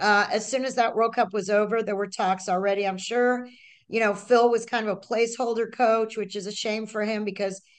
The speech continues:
he worked really hard and he put his heart and soul into it.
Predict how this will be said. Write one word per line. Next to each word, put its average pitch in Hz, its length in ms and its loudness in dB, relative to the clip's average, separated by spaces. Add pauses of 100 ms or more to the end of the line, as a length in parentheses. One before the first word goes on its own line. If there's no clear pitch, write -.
(220)
he 330 120 0
worked 294 300 6
really 240 260 4
hard 208 420 0
and 196 120 -10
he 202 120 -8
put 214 140 -8
his 196 120 -6
heart 208 220 -4
and 185 80 -10
soul 196 260 -4
into 196 320 -6
it. 190 200 0